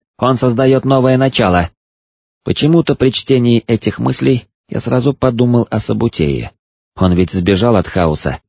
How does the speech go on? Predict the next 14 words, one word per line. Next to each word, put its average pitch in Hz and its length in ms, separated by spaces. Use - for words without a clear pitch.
Он 98 280
объединился 104 680
с - 80
остатками 101 600
Атиса. 85 560
И 92 80
вот 101 240
теперь 117 500
ревел. 117 500
Получается, 131 640
он 131 200
смог 131 280
проникнуть 117 580
туда 101 440